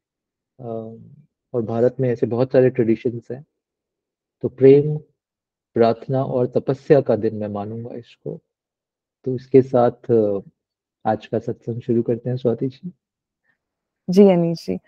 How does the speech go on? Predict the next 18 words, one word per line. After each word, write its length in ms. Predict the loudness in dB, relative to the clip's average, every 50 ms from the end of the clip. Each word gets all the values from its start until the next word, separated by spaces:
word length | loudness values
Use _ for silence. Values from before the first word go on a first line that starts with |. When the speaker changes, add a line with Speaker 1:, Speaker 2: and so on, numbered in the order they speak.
| _ _ _ _ _ _
Speaker 2:
तो 60 | -2
हम 240 | 0 2 2 2 2
Speaker 1:
जी। 80 | 4 6
Speaker 2:
start 200 | 6 6 6 4 2
करते 280 | -2 -2 -2 0 0 0
हैं 140 | 2 2 2
हमारे 380 | 0 0 0 0 0 0 0
पहले 420 | 0 2 2 4 4 4 4 4 2
प्रश्न 440 | 2 0 -2 -2 -2 -4 -4 -4 -4
से। 260 | -2 0 0 2 2
ये 160 | 2 2 2
मीतू 440 | 2 0 0 -2 -4 -2 -2 -2 -2
पूछ 380 | 0 0 -2 -2 -2 -2 -4
रही 320 | -4 -4 -2 -2 -4 -4 -6
हैं। 240 | -6 -6 -8 -10 -12 _ _ _ _ _ _ _ _ _ _ -2
इनका 260 | 0 2 4 4 2
प्रश्न 400 | 4 2 0 -2 -2 -2 -2 -2
है, 300 | 0 0 -2 -4 -4